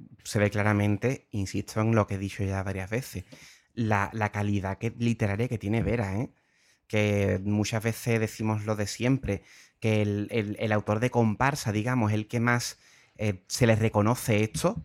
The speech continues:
quizá, pero esta reflexión, eh, tiene una construcción que es perfecta, ¿eh? Es una construcción a prueba de bomba. Aquí no se le puede reprochar nada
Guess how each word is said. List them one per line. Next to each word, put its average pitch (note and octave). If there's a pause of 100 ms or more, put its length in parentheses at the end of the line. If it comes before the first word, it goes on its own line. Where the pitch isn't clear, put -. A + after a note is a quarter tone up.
quizá, A#2 (460)
pero G#2+
esta G2+
reflexión, G#2
eh, A2
tiene G2+
una G2+
construcción G#2
que G#2
es - (140)
perfecta, G2
¿eh? G3+ (340)
Es G#2
una A2+
construcción B2
a C#3+
prueba A#2+
de G#2
bomba. C#3+
Aquí G2+
no A#2+
se -
le B2
puede C3
reprochar B2+
nada B2